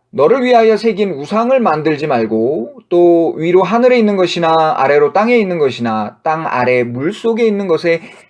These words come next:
아무 형상이든지 만들지 말며 그것들에게 절하지 말며 그것들을 섬기지 말라.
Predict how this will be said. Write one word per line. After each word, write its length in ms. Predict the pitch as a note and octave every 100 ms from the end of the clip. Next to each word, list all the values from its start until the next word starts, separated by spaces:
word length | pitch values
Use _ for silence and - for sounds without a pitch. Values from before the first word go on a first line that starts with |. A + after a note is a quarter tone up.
| _ -
아무 460 | G#2 D#3 G#3+ C#4
형상이든지 720 | A#3 B3 A3+ A#3 G3+ F3+ F#3
만들지 400 | F#3+ D3+ D#3 D#3+
말며 500 | F3 B2 A#2 G#2 -
그것들에게 520 | - C3+ D3 D#3 E3 F3+
절하지 440 | D3 D3+ F#3 G3+
말며 460 | F#3 D#3 E3 E3 E3
그것들을 480 | A#2 B2 D3 F#3+
섬기지 540 | G#3 A#3+ A#3 G3+ F3+ B3
말라. 340 | C#3+ - -